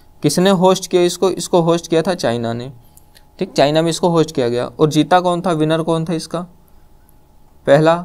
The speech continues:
विनर कौन था? यूएस था, है ना। नॉर्वे को हराकर यूएस ने क्या किया था, ये खिताब जीता था। आइए चलते हैं क्वेश्चन नंबर सिक्स की ओर। क्वेश्चन नंबर सिक्स क्या कह रहा है, हाल ही में टाइम, टाइम्स हायर एजुकेशन यंग यूनिवर्सिटी रैंकिंग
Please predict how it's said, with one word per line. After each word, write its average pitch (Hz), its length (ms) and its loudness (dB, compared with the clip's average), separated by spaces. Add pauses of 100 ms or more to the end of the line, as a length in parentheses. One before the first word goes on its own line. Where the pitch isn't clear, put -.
(240)
विनर 147 260 0
कौन 160 180 -2
था? 185 80 -4
यूएस 120 400 0
था, 143 140 -12 (640)
है 156 80 0
ना। 202 120 4
नॉर्वे 160 360 4
को 175 140 0
हराकर 165 440 2
यूएस 156 300 0
ने 156 100 -4
क्या 165 140 -2
किया 170 180 -2
था, 170 80 -4
ये 147 100 -4
खिताब 165 380 -4 (180)
जीता 107 300 -6
था। 135 200 -14 (380)
आइए 156 140 0
चलते 156 260 0
हैं 156 60 -2
क्वेश्चन 147 260 -6
नंबर 143 220 -6
सिक्स - 300 -12
की 131 160 -12
ओर। 143 160 -14 (1300)
क्वेश्चन 156 180 2
नंबर 185 160 0
सिक्स 190 220 -4
क्या 127 140 4
कह 123 100 2
रहा 127 100 2
है, 170 140 -4 (240)
हाल 160 240 2
ही 220 100 2
में 214 320 -4 (480)
टाइम, 180 400 0 (640)
टाइम्स 175 360 2
हायर 156 340 4
एजुकेशन 151 520 0
यंग 196 220 2
यूनिवर्सिटी 165 440 0
रैंकिंग 143 420 0